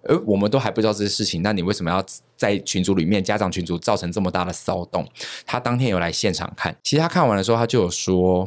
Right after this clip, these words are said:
：“委员啊，你要不要跟龚老师道歉？”当天因为我很害怕有，呃，延伸，后-，后续有很多很多的事情，所以我的朋友们都有在现场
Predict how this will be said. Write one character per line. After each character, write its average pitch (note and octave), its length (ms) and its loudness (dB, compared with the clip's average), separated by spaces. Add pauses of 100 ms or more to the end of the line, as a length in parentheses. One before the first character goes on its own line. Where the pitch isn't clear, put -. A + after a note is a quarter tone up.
：“委 G2+ 80 4
员 G2 180 2
啊， G2+ 80 2
你 G2 100 0
要 A2 80 2
不 B2 60 2
要 A#2 80 2
跟 G#2 180 0
龚 G2 120 2
老 D#2+ 140 -2
师 D#2 160 -4
道 D#2 260 -2
歉？” - 220 -4 (100)
当 D#3+ 160 2
天 E3 160 4
因 E3+ 60 4
为 F3 60 4
我 G2+ 140 4
很 F2+ 160 -4
害 A#2 160 0
怕 A2 220 0
有， E2 320 0 (140)
呃， F#2 180 0
延 G2 260 2
伸， B2+ 320 0 (100)
后-， C3+ 340 2
后 C3 160 2
续 - 140 0
有 G#2+ 60 4
很 F#2 120 0
多 G2+ 160 4
很 F#2+ 120 0
多 F#2+ 140 2
的 F2+ 80 2
事 - 140 -2
情， F2 160 -2
所 G#2+ 120 0
以 G#2 40 2
我 F#2+ 160 2
的 F2+ 80 0
朋 - 180 -4
友 G2+ 140 2
们 E2+ 120 0
都 F2 120 0
有 E2+ 40 2
在 F#2 120 -4
现 F2 160 -2
场 F2 180 -10